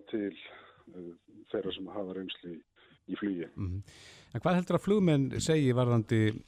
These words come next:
Speaker 2: þessa tillögu Icelandairmanna að, að sameina innanlandsflugið og millilandaflugið á einu velli í Hvassahrauni?
Speaker 1: Já, sko, ég, ég held að það gæti svona á-, ákveðins misskilnings, eh,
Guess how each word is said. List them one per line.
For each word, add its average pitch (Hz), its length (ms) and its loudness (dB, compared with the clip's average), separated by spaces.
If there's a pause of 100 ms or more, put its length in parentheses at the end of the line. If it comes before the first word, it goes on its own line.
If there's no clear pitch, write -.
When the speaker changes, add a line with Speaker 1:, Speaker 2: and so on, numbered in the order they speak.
(120)
Speaker 2:
þessa 123 340 2
tillögu 113 360 4
Icelandairmanna 110 580 4 (120)
að, 90 220 -2
að 104 120 -2
sameina 113 760 4
innanlandsflugið 107 640 4
og 123 120 6
millilandaflugið 113 1080 -2
á 117 180 2 (120)
einu 127 320 4
velli 113 480 2
í - 120 -12
Hvassahrauni? 95 540 0 (1700)
Speaker 1:
Já, - 140 -6
sko, 87 140 -4
ég, 98 460 -2
ég 104 340 -2
held 120 240 -6
að 110 200 0
það 98 240 -8
gæti 107 360 -4
svona 117 160 -4
á-, 123 220 -4
ákveðins 123 420 -6
misskilnings, 120 720 -4 (160)
eh, 104 640 -6